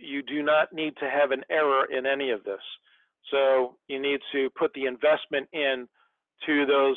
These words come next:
processes that will deliver you the best product. So as I said, prototype to full production.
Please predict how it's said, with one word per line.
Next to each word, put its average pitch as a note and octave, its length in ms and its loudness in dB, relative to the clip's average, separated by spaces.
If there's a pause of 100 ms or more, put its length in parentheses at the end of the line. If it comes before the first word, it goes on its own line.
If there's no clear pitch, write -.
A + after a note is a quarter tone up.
(120)
processes C#3 680 -2
that C3+ 140 4
will C3+ 120 -2
deliver B2+ 400 0
you B2+ 200 0
the A#2 100 -6
best A#2+ 300 0
product. B2 460 0 (1600)
So - 80 4
as E3 220 6
I D#3 100 4 (100)
said, F#3+ 320 2 (240)
prototype F3+ 600 2
to D#3 60 -6 (100)
full F3 160 4
production. F3 760 0